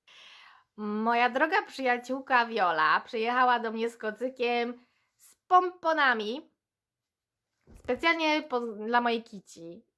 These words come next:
I, e, była zachwycona przez pierwszy tydzień. Niestety, e, każda zabawka jej się prędzej czy później nudzi,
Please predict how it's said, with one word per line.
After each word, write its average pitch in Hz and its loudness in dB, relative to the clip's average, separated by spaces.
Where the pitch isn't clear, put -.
I, 220 -4
e, 175 -2
była 320 2
zachwycona 254 0
przez 262 -12
pierwszy 285 -6
tydzień. 214 -4
Niestety, 262 -2
e, 226 0
każda 311 -2
zabawka 254 0
jej 226 0
się 247 -8
prędzej 233 -6
czy 233 -6
później 220 -4
nudzi, 254 0